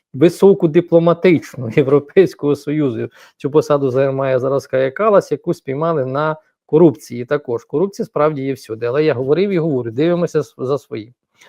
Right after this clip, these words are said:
Так от, е, Юлія Мендель, колишня речниця Зеленського, яка, ну, нібито за моїми спостереженнями перебуває не в Україні.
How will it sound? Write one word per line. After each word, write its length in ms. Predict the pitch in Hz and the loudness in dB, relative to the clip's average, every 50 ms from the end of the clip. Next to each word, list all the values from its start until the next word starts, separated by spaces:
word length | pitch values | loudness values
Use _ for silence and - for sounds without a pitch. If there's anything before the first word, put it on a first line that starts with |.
| - - _ _ _ _ _ | -20 -20 _ _ _ _ _
Так 140 | - 190 185 - | -2 -2 0 0
от, 200 | 151 - - _ _ _ _ _ _ _ - | -2 -4 -4 _ _ _ _ _ _ _ -6
е, 300 | 139 139 139 143 139 - | -4 -2 -2 -2 -4 -4
Юлія 400 | 160 147 160 247 302 277 254 196 | -6 -4 -2 0 0 2 2 2
Мендель, 460 | 170 147 147 135 127 127 120 131 123 123 - | 2 2 0 -2 -2 -4 -4 -6 -6 -6 -4
колишня 600 | - 151 156 202 233 226 - - 160 156 135 127 | -4 -2 -2 0 -2 -4 -4 -4 -2 -2 0 0
речниця 920 | 151 151 135 - - - 127 127 - - 131 123 123 120 120 120 120 120 117 | 0 0 0 -2 -6 -10 -12 -12 -6 -4 -2 -2 0 0 -2 -2 -4 -4 -2
Зеленського, 560 | 147 180 165 131 123 123 - - - 127 131 | -2 -2 -2 -2 -4 -6 -10 -10 -6 -4 -4
яка, 340 | 139 139 - 190 190 180 151 | -4 -2 0 0 0 0 0
ну, 140 | 143 151 | -2 -4
нібито 420 | 143 147 165 156 123 127 127 - 120 | -4 -2 -2 -2 -2 -4 -4 -6 -6
за 120 | 117 131 | -6 -6
моїми 680 | 127 131 135 135 135 131 123 120 113 110 110 110 110 110 107 | -6 -6 -6 -6 -6 -6 -6 -6 -8 -8 -8 -10 -10 -12 -14
спостереженнями 800 | - _ - 139 - - 143 143 123 113 117 117 113 117 117 113 | -8 _ -6 -4 -2 -2 -2 -2 -2 -4 -6 -10 -10 -10 -10 -8
перебуває 500 | - 131 131 123 131 131 127 120 110 107 | -6 -6 -4 -2 -2 0 0 0 -2 -2
не 180 | 123 156 165 160 | -2 -2 0 0
в 80 | 135 | -2
Україні. 600 | 123 117 - 113 101 98 98 98 101 127 170 202 | -2 -4 -6 -6 -6 -8 -10 -14 -14 -12 -12 -12